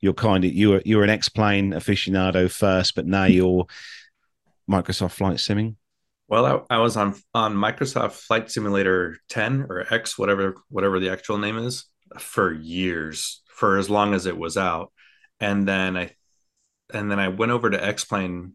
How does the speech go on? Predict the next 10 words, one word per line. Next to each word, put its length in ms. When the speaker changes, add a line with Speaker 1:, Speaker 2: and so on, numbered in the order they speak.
Speaker 2:
'cause 160
I, 160
I 80
thought 260
X-Plane 360
eleven 360
was 140
pretty 280
revolutionary, 920
um, 380